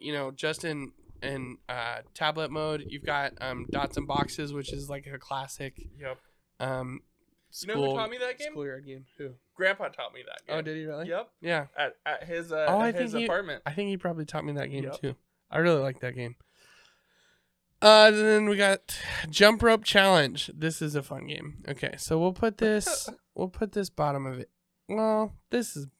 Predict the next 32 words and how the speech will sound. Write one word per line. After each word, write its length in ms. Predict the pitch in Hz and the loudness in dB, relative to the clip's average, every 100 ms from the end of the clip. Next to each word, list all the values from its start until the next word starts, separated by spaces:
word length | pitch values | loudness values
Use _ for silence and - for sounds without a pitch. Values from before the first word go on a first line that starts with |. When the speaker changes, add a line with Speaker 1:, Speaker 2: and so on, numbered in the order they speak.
| _ | _
Speaker 1:
it's 180 | 175 170 | -6 -6
B 180 | - - | -14 -14
tier. 260 | - - - | -12 -14 -4
It's 220 | 170 - | -4 0
really, 320 | 160 147 139 - | 0 0 -2 -4
it's 220 | 165 156 - | -8 -6 -4
not, 240 | 139 110 _ _ | -4 -6 _ _
it's 180 | 151 147 | -8 -6
kind 240 | - 143 135 | -6 -4 -4
of 100 | 123 | -6
nothing. 420 | 120 120 - - _ _ _ _ _ | -8 -10 -14 -18 _ _ _ _ _
But 280 | 185 180 - | 8 8 6
it's 200 | - 180 | 0 0
literally 340 | 208 208 208 220 | 2 4 4 4
jump 280 | 175 160 151 | 2 0 2
rope. 220 | 165 160 - | 0 0 -6
You 140 | 170 | -2
get 140 | 190 | -2
your 100 | 175 | 0
two 200 | 180 - | -2 -2
Joy-Cons. 560 | 185 160 143 160 151 151 _ _ - | 0 0 2 0 0 -2 _ _ 0
I 40 | |
don't 260 | 156 220 226 | 4 6 4
think 140 | 269 240 | 0 -2
it's 100 | 202 | -2
available 420 | 180 185 170 151 | 0 0 0 -2
anymore. 220 | 139 196 | -2 0
Speaker 2:
You 100 | 269 | 0
have 220 | 285 320 | 2 2
a 120 | 311 170 | 4 2
jump 460 | 147 147 139 143 | 2 4 4 2
rope 300 | 151 135 - | -2 -2 -4